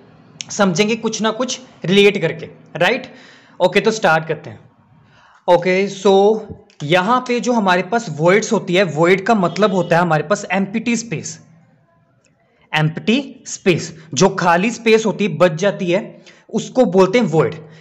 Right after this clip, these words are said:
जैसे एग्जांपल के लिए, जैसे यहाँ पे मैं, मैंने फोर बॉल्स रख दी, उसको आप, इन चारों को मैंने आपस में जोड़ दिया, इसके नीचे एक और लेयर मैंने रखी,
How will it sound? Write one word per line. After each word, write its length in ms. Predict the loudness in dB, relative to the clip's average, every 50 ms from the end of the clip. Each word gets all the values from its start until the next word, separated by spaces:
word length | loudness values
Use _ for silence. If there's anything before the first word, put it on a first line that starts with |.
| -20 -20 _ _ -8
जैसे 340 | 0 2 2 2 2 2 -2
एग्जांपल 480 | -2 -2 0 0 0 0 0 -2 -4
के 140 | -2 -2 -4
लिए, 340 | -2 0 0 -2 -2 -6 -16 -20 -20 _ _ -16 -10
जैसे 340 | 0 2 4 4 4 2 0
यहाँ 280 | 0 2 0 0 0 -2 0
पे 80 | 0
मैं, 300 | 0 0 0 0 -2 -2 -6 -12 -20 _ _ _ _ _ _ _ _ _ _ _ _ _ _ _ _ _ _ _ _ _ _ _ _ _ _ _ _ _ -2
मैंने 260 | 0 2 2 2 0 0
फोर 300 | 0 2 2 4 4 2
बॉल्स 320 | 2 2 0 0 0 0
रख 120 | -2 -4 -4
दी, 180 | -4 -10 -14 -14 -16 -20 -20 _ _ _ -8
उसको 280 | -8 -8 -4 0 2 2
आप, 340 | 4 4 4 2 2 -2 -6
इन 160 | -4 -4 -4
चारों 340 | -2 0 0 2 2 2 0
को 120 | 0 0 -2
मैंने 240 | 0 0 0 0
आपस 340 | 0 0 0 0 -2 -4 -2 -2
में 100 | -2 0
जोड़ 220 | 0 0 0 0
दिया, 180 | -2 -4 -8 -10 -10 -12 -20 -20 -20 -14 -6 -4
इसके 340 | -4 -2 -2 -2 0 2 2
नीचे 280 | 2 2 2 0 2
एक 180 | 2 2 2 0
और 300 | 0 2 2 4 4 4
लेयर 240 | 2 2 2 2 2
मैंने 220 | 2 0 0 0 0
रखी, 340 | -2 -2 -4 -4 -4 -4